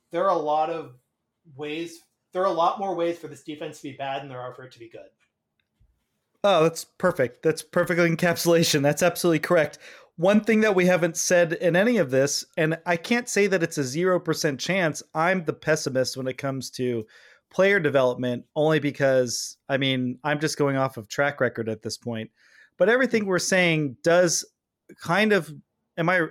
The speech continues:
Speaker 2: am I misinterpreting you? We're all sort of presupposing that, once again, they're not going to get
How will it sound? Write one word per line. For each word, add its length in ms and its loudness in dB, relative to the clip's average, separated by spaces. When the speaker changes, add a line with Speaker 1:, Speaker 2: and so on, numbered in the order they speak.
Speaker 2:
am 80 -2
I 140 4
misinterpreting 720 0
you? 200 0
We're 180 2
all 180 2
sort 240 0
of 80 0
presupposing 760 0
that, 260 0
once 400 -2
again, 240 2
they're 100 0
not 200 -2
going 160 0
to 60 -4
get 220 -4